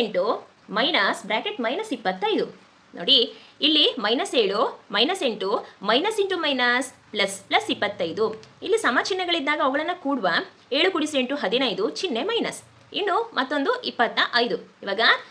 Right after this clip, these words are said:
ಇಪ್ಪತ್ತೈದರಿಂದ ಹದಿನೈದನ್ನ ಕಳೆದಾಗ ನಮ್ಗೆ ಇಲ್ಲಿ ಹತ್ತು ಉತ್ತರ ಸಿಗುತ್ತೆ, ದೊಡ್ಡ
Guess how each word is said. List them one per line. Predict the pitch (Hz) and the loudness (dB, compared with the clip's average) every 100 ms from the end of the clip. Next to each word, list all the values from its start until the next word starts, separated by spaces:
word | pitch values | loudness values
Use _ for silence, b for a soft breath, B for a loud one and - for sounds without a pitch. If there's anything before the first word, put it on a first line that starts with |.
| B 220 | B -2
ಇಪ್ಪತ್ತೈದರಿಂದ | 359 392 349 339 285 277 320 | 2 2 2 2 2 0 0
ಹದಿನೈದನ್ನ | - 247 254 220 196 | 0 0 0 0 2
ಕಳೆದಾಗ | 202 233 196 156 190 427 - - _ _ - | 2 4 2 4 4 4 0 -20 _ _ -8
ನಮ್ಗೆ | 190 185 | -4 -2
ಇಲ್ಲಿ | 233 320 | -2 -2
ಹತ್ತು | 311 427 | -2 -2
ಉತ್ತರ | 349 240 | -2 -2
ಸಿಗುತ್ತೆ, | 185 220 208 | -2 -2 -2
ದೊಡ್ಡ | 202 | 0